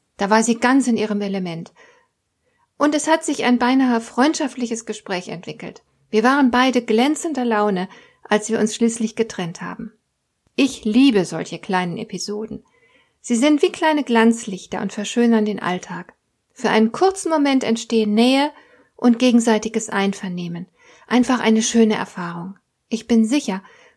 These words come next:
man könnte physiologische Messungen machen, die zeigen, dass uns solche Erfahrungen, auch wenn sie nur kurz sind, sogar körperlich sehr gut tun. Und der Schlüssel für diese Momente der Nähe und des gegenseitigen Einvernehmens ist die Anerkennung.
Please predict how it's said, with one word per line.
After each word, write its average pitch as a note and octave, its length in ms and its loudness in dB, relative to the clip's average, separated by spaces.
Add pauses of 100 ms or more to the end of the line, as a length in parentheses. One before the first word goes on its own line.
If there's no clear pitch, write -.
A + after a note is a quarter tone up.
(180)
man A#3+ 160 4
könnte F4 280 4
physiologische B3+ 760 0
Messungen C4 480 2
machen, A#3+ 300 2
die A3 100 -2
zeigen, A3+ 460 0
dass A3+ 180 0
uns G3+ 220 -4
solche A#3+ 300 2
Erfahrungen, A#3 680 0
auch - 240 -2
wenn G#3+ 160 4
sie D#4+ 120 0
nur E4 160 2
kurz - 360 -4
sind, A3+ 260 2 (300)
sogar A3+ 280 0
körperlich G#3+ 640 0
sehr G#3 200 0
gut G3+ 380 -10
tun. F#3+ 320 -12 (880)
Und A3+ 80 4
der A#3+ 100 2
Schlüssel F#4 400 0
für A3+ 140 -6
diese A3 220 -4
Momente G#3+ 420 0
der G3 160 -6
Nähe G#3 420 2 (460)
und A3+ 140 4
des A3+ 160 0
gegenseitigen A3 680 2
Einvernehmens G3+ 840 -2
ist - 220 -10
die A3+ 180 -2
Anerkennung. F#3+ 720 -8